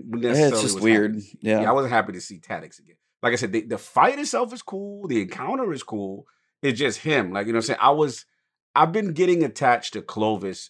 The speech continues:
Speaker 1: in general, just his stuff, and, you know, especially when you do the lament, right? You do the lament quest. I thought
Speaker 2: Yeah.
Speaker 1: that was great, and here, and then you learn about, you know, all that. You know what I'm saying? So that's why I was hoping it was going. So I was a little disappointed with that. But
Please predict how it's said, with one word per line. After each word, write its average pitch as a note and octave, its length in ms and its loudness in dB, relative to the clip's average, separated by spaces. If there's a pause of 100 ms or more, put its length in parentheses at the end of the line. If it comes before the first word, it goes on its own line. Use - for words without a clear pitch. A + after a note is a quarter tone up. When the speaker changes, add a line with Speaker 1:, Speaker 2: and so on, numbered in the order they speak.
Speaker 1:
in F#2 160 -8
general, F#2 500 -8
just A2 340 -8
his G#2 380 -4
stuff, F#2+ 500 -6
and, E2 220 -16 (320)
you A2+ 80 0
know, A2+ 60 4
especially D3 360 0
when B2+ 100 -2
you A#2 60 -2
do B2+ 120 -2
the A2+ 100 2
lament, G#2+ 380 0 (240)
right? G#2+ 260 -4
You G2+ 100 -14
do A#2+ 140 -4
the A#2 80 0
lament G#2+ 380 -4
quest. G#2 640 -8 (220)
I G2 60 -6
thought C3 180 0
Speaker 2:
Yeah. G#3 100 2
Speaker 1:
that G2+ 160 -2
was F#2+ 160 -18
great, A2 520 -10
and G2+ 80 -16
here, A2+ 180 -4
and G2+ 80 -8
then G2+ 80 -10
you F2+ 100 -14
learn G2 200 -10
about, F#2 280 -14 (100)
you G#2+ 100 -20
know, D#2 60 -20 (540)
all G2+ 160 -6
that. G2+ 160 -8 (320)
You A#2 60 0
know A#2+ 60 4
what A#2 60 0
I'm - 20 -6
saying? C3 120 2
So A#2+ 520 -2 (300)
that's F3 240 0
why F3 80 4
I D#3+ 60 6
was C3+ 140 0
hoping B2 300 2
it G2+ 120 2
was G#2 160 -6
going. G#2+ 280 4
So A#2 100 2
I - 20 6
was A2 100 2
a A2+ 40 -4
little B2+ 180 2
disappointed A2+ 400 -2
with G2 100 -4
that. G2+ 180 -2
But G2 180 -8